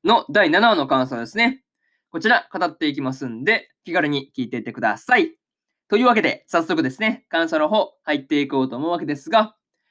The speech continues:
まずは一つ目ですね。それぞれの主人というところで、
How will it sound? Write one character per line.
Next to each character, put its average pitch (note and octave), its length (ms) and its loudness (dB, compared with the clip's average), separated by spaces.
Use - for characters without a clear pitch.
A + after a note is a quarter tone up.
ま A#3 100 2
ず - 80 0
は - 180 2
一 F#3+ 220 -2
つ F3 80 -6
目 E3 80 2
で D#3+ 80 4
す D#3+ 100 -4
ね。 G#3+ 220 -2
そ - 140 -2
れ A3 80 4
ぞ G#3+ 80 2
れ F3 80 2
の C3 120 -2
主 G3+ 120 -4
人 D#3 200 -2
と G2 180 -10
い D3 120 0
う C#3 100 0
と C#3 100 -6
こ C#3 100 -4
ろ C#3 140 -2
で、 G#3 380 0